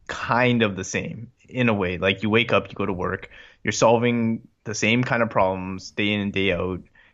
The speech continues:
and you can be working at a really cool place and the work is really fun,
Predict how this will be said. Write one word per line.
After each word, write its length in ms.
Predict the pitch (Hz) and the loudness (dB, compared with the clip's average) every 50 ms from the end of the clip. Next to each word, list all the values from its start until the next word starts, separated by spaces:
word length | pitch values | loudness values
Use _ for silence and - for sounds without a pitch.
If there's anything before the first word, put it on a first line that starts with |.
| _ _ _ _ - | _ _ _ _ 0
and 480 | 107 104 98 98 95 95 95 92 85 - - _ _ _ _ _ _ _ _ _ _ | 2 4 6 6 4 2 2 -2 -6 -8 -14 _ _ _ _ _ _ _ _ _ _
you 140 | - 135 127 | 0 2 2
can 100 | 131 156 | 2 4
be 80 | 156 170 | 2 4
working 240 | 160 180 180 - 165 | 4 4 4 4 4
at 60 | 135 | 4
a 40 | 127 | 6
really 180 | 135 135 131 127 | 4 4 4 2
cool 160 | - 131 - | 0 -2 0
place 280 | - 110 139 185 - | 0 0 -2 0 -2
and 80 | 143 113 | 0 0
the 60 | 101 | 0
work 200 | 101 104 101 - | 0 0 0 -2
is 100 | 98 92 | -2 -4
really 160 | 101 90 95 | -4 -4 -6
fun, 400 | - - 123 139 170 180 180 - | 0 2 4 4 4 4 2 0